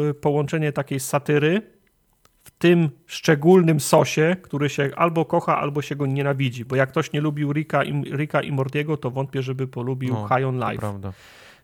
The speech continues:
Speaker 1: Więc z jednej strony masz tą, masz tą satyrę, z drugiej strony masz zaskakująco kompetentną grę, która niestety ma tylko jeden minus, nie, nie, nie dowozi w tym, w tym aspekcie, który jest najważniejszy w tym, w tym typie gry,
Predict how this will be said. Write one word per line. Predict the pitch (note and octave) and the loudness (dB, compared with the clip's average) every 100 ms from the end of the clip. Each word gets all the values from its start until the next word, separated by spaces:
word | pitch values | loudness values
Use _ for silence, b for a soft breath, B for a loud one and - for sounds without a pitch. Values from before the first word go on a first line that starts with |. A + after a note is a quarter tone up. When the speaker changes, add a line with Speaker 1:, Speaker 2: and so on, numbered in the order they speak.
| - | -6
Speaker 1:
Więc | C3+ | -2
z | D#3+ | 0
jednej | E3 | 0
strony | E3+ E3 | 0 -2
masz | D#3 D3+ | 0 -2
tą, | - D3 - - | -2 -4 -4 -4
masz | D3+ C#3+ | -4 -2
tą | D3+ D3 | -2 -2
satyrę, | - C#3+ C3+ C#3 E3 G#3+ - - | 0 -2 0 0 0 -2 -6 -10
z | C#3 | -4
drugiej | D#3+ E3 | 0 0
strony | - D#3+ E3 | 0 0 2
masz | D#3 D3+ | 0 0
zaskakująco | C#3+ D3 - D#3 - D#3 E3 F3 E3+ | 0 0 0 -2 0 0 0 0 -4
kompetentną | - D#3 C3+ D3 E3 D#3+ - C3 B2+ | 0 0 0 -2 0 -2 -2 -2 2
grę, | C#3+ D3+ A3+ - _ _ _ _ _ _ _ | 4 6 4 -4 _ _ _ _ _ _ _
która | - D3+ | -4 -2
niestety | C#3+ E3 D3+ | -2 -2 0
ma | D3 | -2
tylko | E3 D#3+ | -2 -2
jeden | D3+ C#3 | 0 0
minus, | C#3 D#3+ F3+ - | 0 0 0 -2
nie, | C#3+ D3 | -2 0
nie, | D3 D3+ | 2 2
nie | D3 D3 D3 | 2 2 4
dowozi | C#3+ D#3+ D#3 D#3+ | 4 4 2 0
w | |
tym, | - D#3+ D#3 | 0 0 0
w | - | -2
tym | E3 D3+ | 0 2
aspekcie, | - D#3 - E3 | 2 0 0 -4
który | D#3+ D3+ | -2 -4
jest | D3 | 0
najważniejszy | D3 D3 C#3 D3+ - | 0 0 0 0 0
w | D3 | -2
tym, | D#3 D3 | -2 -2
w | - | 0
tym | D#3+ | 0
typie | C#3 D#3 B2+ A#2+ | 4 4 4 -2
gry, | A2+ G2+ | -2 -6